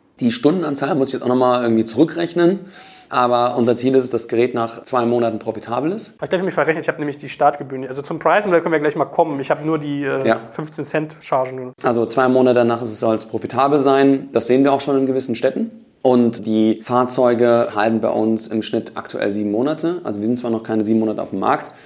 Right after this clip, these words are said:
Speaker 1: aber wenn wir die ersten vier Monate nehmen und das extrapolieren, dann kommen wir auf sieben Monate. Das heißt, das ist aktuell best in the market, weil auch da geht's um Operations. Es geht darum, wie behandle ich die Fahrzeuge in meiner Logistik,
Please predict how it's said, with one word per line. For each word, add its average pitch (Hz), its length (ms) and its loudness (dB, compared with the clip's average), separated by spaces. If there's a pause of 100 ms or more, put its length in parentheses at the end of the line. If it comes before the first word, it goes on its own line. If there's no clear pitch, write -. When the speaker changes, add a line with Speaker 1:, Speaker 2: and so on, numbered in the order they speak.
(200)
Speaker 1:
aber 101 160 -2
wenn 110 180 4
wir 110 80 4
die 107 120 0
ersten 110 480 -2
vier 113 160 -2
Monate 110 320 0
nehmen 123 300 2
und 110 120 -4
das 107 140 -6
extrapolieren, 113 560 -4
dann 113 100 -2
kommen 110 160 -4
wir 110 60 -4
auf 104 80 -8
sieben 104 200 -4
Monate. 139 360 0
Das 110 180 -6
heißt, 110 280 -4
das 110 60 -6
ist 107 160 -10
aktuell 110 460 -2
best 107 400 -2
in 117 100 -2
the 101 80 -2
market, 143 460 -4 (420)
weil 139 540 2 (120)
auch 113 320 2
da 147 680 0
geht's 123 220 2
um 120 100 -2
Operations. 98 720 -4
Es - 160 -10
geht 120 140 -2
darum, 117 360 4 (240)
wie 113 140 -2
behandle 120 400 0
ich 127 120 -4
die 120 120 -4
Fahrzeuge 117 500 -2
in 113 60 -2
meiner 104 180 -2
Logistik, 143 640 -2